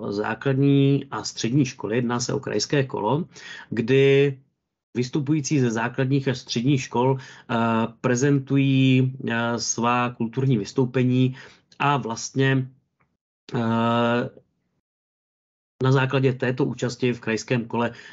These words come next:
eh, mohou potom, eh, se účastnit, eh, celostátního kola. Při naší katedře také působí divadelní skupina Inspirace, je složená ze studentek a studentů, eh, naší katedry.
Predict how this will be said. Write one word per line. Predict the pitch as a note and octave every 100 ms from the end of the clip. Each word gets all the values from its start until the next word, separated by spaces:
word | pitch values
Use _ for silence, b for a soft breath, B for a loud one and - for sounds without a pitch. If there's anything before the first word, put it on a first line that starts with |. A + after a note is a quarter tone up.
| -
eh, | A2 A2
mohou | G#2+ A2+ A2+ C3+ B2+
potom, | G#2+ - B2 A#2+ A#2 A#2+ B -
eh, | A2 A2
se | - A#2+ A#2+
účastnit, | A#2 G#2 A2 G#2+ - A#2 A2+ - _ -
eh, | A2+ A2+ A2 A2 A2 G#2+ G#2+ G#2+ A2 - G2 - B2+
celostátního | - A2 - G#2 F#2+ G2+ G2
kola. | G2+ G2 F#2 _ _ _ _ _ _ _ _ _ _ _ _ - B B B B B B _
Při | -
naší | C#3+ C#3 A3+
katedře | B2+ B2+ D3 F3
také | D#3 C3 C3 E3
působí | C3+ B2 A#2+ D#3 D3 D#3+
divadelní | B2 B2+ C3 D#3+ C#3
skupina | B2 B2+ D3 E3 A2 -
Inspirace, | G2 F#2 - G#2+ A2 - C3
je | D#3 E3+ D3+ A2
složená | - G#2+ B2 C3
ze | A2
studentek | - A2 A#2 A#2 C3
a |
studentů, | - G#2 G#2 A#2 C#3+ C#3 C#3+ C3+
eh, | A2+ A2
naší | G#2+ A2 - G#2+
katedry. | - - A#2+ C#3+ D#3 D#3+